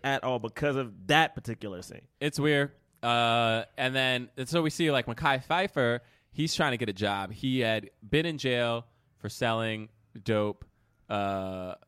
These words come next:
Speaker 2: you know, recently, uh, let go. Like, they, they brought it up at the soul, at the, at the dinner, at the, you know, Big Mama's, Big Mama's, uh,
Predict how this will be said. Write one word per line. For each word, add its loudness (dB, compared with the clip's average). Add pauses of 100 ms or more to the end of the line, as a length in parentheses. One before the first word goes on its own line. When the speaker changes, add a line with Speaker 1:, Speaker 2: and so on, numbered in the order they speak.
(420)
Speaker 2:
you -4
know, -4
recently, -2 (140)
uh, -4 (260)
let -6
go. 0 (500)
Like, -4
they, -2
they -4
brought 4
it 0
up 0
at -6
the -10
soul, 0
at -4
the, -2
at -10
the -4
dinner, -2
at -12
the, -6 (140)
you -10
know, -10 (200)
Big -2
Mama's, -4
Big -4
Mama's, -4 (220)
uh, -6